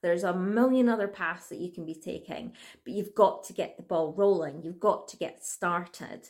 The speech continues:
and you're never going to fully start if you keep giving up. There is no, s-, you will never fail if you never choose to give up. That's just, it's a fact. The only way you fail is by giving up. So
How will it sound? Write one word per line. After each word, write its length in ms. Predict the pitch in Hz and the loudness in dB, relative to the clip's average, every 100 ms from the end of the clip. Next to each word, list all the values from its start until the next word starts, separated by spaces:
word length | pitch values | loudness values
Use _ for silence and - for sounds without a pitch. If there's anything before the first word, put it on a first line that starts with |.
| _ - - - | _ -20 -20 -6
and 240 | 185 180 | -2 0
you're 120 | 190 185 | 2 2
never 420 | 202 214 220 226 | 4 4 4 2
going 380 | 220 202 202 196 | 2 2 2 -4
to 100 | 190 | -12
fully 480 | - 254 254 262 | 4 8 8 8
start 720 | 240 - 233 175 170 233 - - | -2 -4 -2 0 0 -2 -4 -8
if 160 | 214 196 | -10 -10
you 40 | |
keep 380 | 202 214 196 - | -8 -4 -4 -2
giving 320 | 175 175 151 | -4 -4 -8
up. 260 | - - _ _ _ _ _ _ _ _ _ | -10 -14 _ _ _ _ _ _ _ _ _
There 100 | 214 | 4
is 160 | 208 208 | 6 8
no, 380 | 233 247 262 269 | 10 12 10 6
s-, 360 | - - - | 0 -10 -8
you 300 | 202 233 277 | 0 4 4
will 220 | 262 277 | 4 2
never 360 | 254 247 247 294 | 4 4 2 -2
fail 680 | - - 175 151 214 294 - _ _ _ _ _ _ _ _ 202 | -4 -2 0 0 -2 -6 -10 _ _ _ _ _ _ _ _ -4
if 200 | 202 202 | -2 -2
you 60 | |
never 340 | 202 202 190 185 | 0 2 0 -4
choose 360 | - 180 175 | -4 -6 -6
to 120 | - | -8
give 200 | 165 151 | -8 -8
up. 180 | 85 - _ _ _ _ _ _ _ _ _ _ - | -10 -14 _ _ _ _ _ _ _ _ _ _ 4
That's 320 | 202 - - | 6 4 -4
just, 220 | 208 - - | -6 -6 -4
it's 220 | 190 - | -4 -4
a 80 | 208 | -8
fact. 540 | - 180 156 - - | -6 -4 -4 -6 -4
The 120 | - - | 0 8
only 340 | 240 269 277 | 8 8 6
way 80 | 254 | 4
you 200 | 240 208 | 4 0
fail 340 | 214 180 170 - | -6 -4 -4 -6
is 100 | - | -6
by 160 | 175 | -6
giving 400 | 170 165 160 151 | -4 -8 -8 -10
up. 180 | - - | -12 -8
So 300 | - 185 | -2 -2